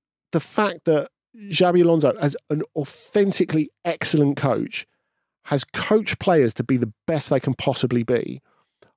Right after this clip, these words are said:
I think puts into real, like, crystal clear vision exactly what the problems at Dortmund are.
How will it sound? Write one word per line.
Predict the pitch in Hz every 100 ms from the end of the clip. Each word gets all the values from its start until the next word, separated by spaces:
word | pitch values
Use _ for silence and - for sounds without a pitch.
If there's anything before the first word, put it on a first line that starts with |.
| _ -
I | 156 156
think | - 127 _ -
puts | - 170 127 - - _ -
into | 131 123
real, | 127 139 156 165 160 143 135 120 - _ _ _ - - _ _ _ _ _ _ _ _ _ -
like, | 135 -
crystal | - - 196 175 - 165
clear | 143 160 147 131
vision | 131 113 107 131 _ -
exactly | 127 117 117 143 131 - 123
what | 123 -
the |
problems | - 120 110 104 -
at | -
Dortmund | 104 101 107
are. | - -